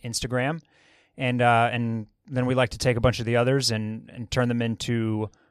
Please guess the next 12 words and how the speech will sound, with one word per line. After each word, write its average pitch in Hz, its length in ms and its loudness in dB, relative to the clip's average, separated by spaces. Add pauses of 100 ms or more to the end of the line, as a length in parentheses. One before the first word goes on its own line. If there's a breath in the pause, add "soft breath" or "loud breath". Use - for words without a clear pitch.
(100)
podcast 117 460 2
segments 117 400 0
here. 127 240 2
Phil 120 240 -4
and 113 100 -4
I 110 100 -4
discussed 110 440 -4
some 117 140 -2
of 113 80 -2
them 113 120 -4
last 110 300 -2
week. 139 360 -2